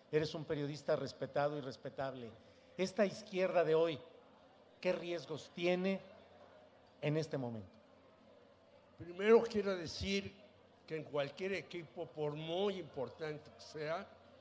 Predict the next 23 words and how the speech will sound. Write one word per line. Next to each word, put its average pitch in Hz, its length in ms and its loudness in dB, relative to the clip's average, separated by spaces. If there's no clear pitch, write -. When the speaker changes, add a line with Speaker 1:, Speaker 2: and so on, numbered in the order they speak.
Speaker 2:
hace 160 260 2
falta 160 400 0
un 151 140 -6
capitán. 120 680 -8
Y 143 120 -6
el 143 100 -6
capitán 170 680 -4
se - 140 -2
llama 156 420 -2
Julio 160 360 -2
Astillero. 107 640 -8
Si 170 240 -2
no 233 120 12
hubiera 220 420 12
un 208 140 6
capitán 196 720 4
que 190 80 -2
nos 196 260 0
perdi-, 196 640 -2
que 196 120 0
nos 185 220 -2
permitiera 185 720 0
decir 190 580 -2